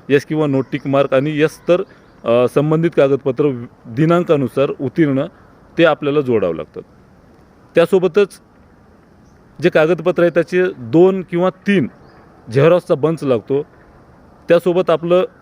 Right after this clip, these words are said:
ओळखपत्र लागते जे की केवायसीचं असते, आधार कार्ड, पॅन कार्ड अशा टाईपचं, आणि त्यासोबत एक फोटोग्राफ, जे काही शॉर्ट फोटो असतो आपला, तो फोटो आणि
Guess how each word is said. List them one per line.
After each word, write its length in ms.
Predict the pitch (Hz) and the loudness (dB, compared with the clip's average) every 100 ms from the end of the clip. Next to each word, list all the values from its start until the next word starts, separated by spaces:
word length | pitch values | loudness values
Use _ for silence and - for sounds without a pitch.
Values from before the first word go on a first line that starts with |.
| _ _ | _ _
ओळखपत्र 540 | 156 180 196 175 139 | 2 2 2 -2 -2
लागते 420 | 131 107 87 123 143 - - 113 | -2 -4 -4 -6 -6 -10 -20 -8
जे 80 | |
की 260 | 113 143 160 | -6 -4 -6
केवायसीचं 760 | - - 143 139 131 123 123 107 | -8 0 2 2 0 -2 0 0
असते, 220 | - 123 - - | -2 -8 -8 -6
आधार 280 | 107 107 113 | -2 0 0
कार्ड, 240 | - 107 | 0 -4
पॅन 240 | 107 113 101 | 0 -2 -2
कार्ड 260 | 107 104 127 - | -2 -2 -4 -10
अशा 160 | 107 120 - | -4 -4 -2
टाईपचं, 340 | 95 - - - - - - - - - - - - - - - - - - - - - | -4 -2 -8 -8 -20 -20 -20 -20 -20 -20 -20 -20 -20 -20 -20 -20 -20 -20 -20 -20 -20 -6
आणि 140 | 135 160 | -2 2
त्यासोबत 380 | 185 190 180 | 2 2 0
एक 80 | 180 | -2
फोटोग्राफ, 520 | - 156 170 151 143 - - _ - - | -2 -2 0 2 0 0 -16 _ -20 -8
जे 80 | 123 | -2
काही 220 | 135 131 - - | 0 -2 -4 -2
शॉर्ट 160 | 135 | -2
फोटो 300 | 123 135 135 | 0 -4 0
असतो 260 | 131 - 110 | 0 0 -4
आपला, 280 | 98 104 110 - - - - _ - - - - - | -4 -4 -6 -6 -20 -20 -20 _ -20 -20 -20 -20 -2
तो 100 | 170 | -2
फोटो 440 | 160 143 110 117 160 - - - - | 0 -2 0 -4 -6 -16 -20 -20 -6
आणि 160 | 135 | -2